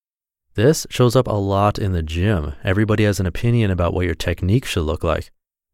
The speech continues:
I think most people are trying to be helpful, but hearing someone's opinion about you when you didn't ask for it can be annoying. One time someone pointed out some flaws in my squat technique in a video I posted online.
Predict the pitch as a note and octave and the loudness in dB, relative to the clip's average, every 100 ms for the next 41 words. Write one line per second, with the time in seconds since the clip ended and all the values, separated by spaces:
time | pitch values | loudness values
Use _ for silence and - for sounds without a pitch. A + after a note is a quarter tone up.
0 | - A2 E3+ D#3+ D#3+ E3 D3 B2+ - A#2 | -6 0 2 2 2 2 4 4 4 0
1 | C3+ B2+ F#2+ G2+ D3+ - F#2+ F2+ F#2 F2+ | 2 2 0 2 2 2 0 0 -2 -2
2 | G2+ B2 B2 B2+ A#2+ G#2 F2 B2+ C3 A2+ | -2 0 0 -2 -2 -2 -2 0 2 0
3 | F#2+ F#2 B2+ C3+ F#2 F#2 F#2+ F2+ F#2+ A2 | 0 2 2 2 0 0 0 -2 0 0
4 | A2+ B2 A2+ A2 C#3 - G#2 F#2+ - - | 0 0 2 0 0 0 0 0 -2 -4
5 | A2 C3 B2 F#2+ G2+ A2 - - _ _ | -2 0 0 0 0 -2 -4 -10 _ _
6 | _ _ - A2 G#2+ G2+ F#2 G#2+ G2+ F#2 | _ _ -6 -2 2 2 2 0 0 0
7 | A2 G2 G2 G2+ - F2+ D#2+ G2+ G2 G2 | 0 2 2 2 0 -6 -4 0 2 2
8 | F#2 E2+ - - F#2+ A2+ F#2+ E2+ F2 E2+ | 0 -4 -4 -2 0 0 -2 -4 -4 -4
9 | E2+ F2 F#2+ F2 E2+ G2+ F#2 F2 E2+ E2 | -4 -2 0 0 -2 -2 -4 -2 -2 0
10 | E2+ G#2 F2 | 0 0 -2